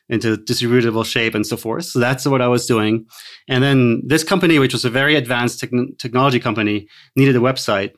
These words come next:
and nobody there knew how to do it. And so I kind of taught myself building websites and, and kind of started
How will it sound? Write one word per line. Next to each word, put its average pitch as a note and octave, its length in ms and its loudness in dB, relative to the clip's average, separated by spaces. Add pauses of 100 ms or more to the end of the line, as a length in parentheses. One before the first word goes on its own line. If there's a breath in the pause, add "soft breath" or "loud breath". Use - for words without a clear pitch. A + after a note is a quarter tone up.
(480 soft breath)
and G#2+ 540 0 (180)
nobody C#3 720 4
there G#2+ 560 0 (140)
knew B2 260 2
how A2 140 0
to G#2+ 100 -2
do A2+ 160 0
it. G2 220 -4 (640)
And G#2+ 180 -2
so G#2 300 0
I A2+ 300 0
kind A2+ 160 -2
of G#2+ 80 -2
taught A#2 220 0
myself G#2+ 640 -2
building G#2 240 -2
websites G2 520 -6
and, F#2+ 200 -8
and F#2+ 260 -8 (400)
kind B2+ 200 0
of B2 60 0
started A2+ 460 -2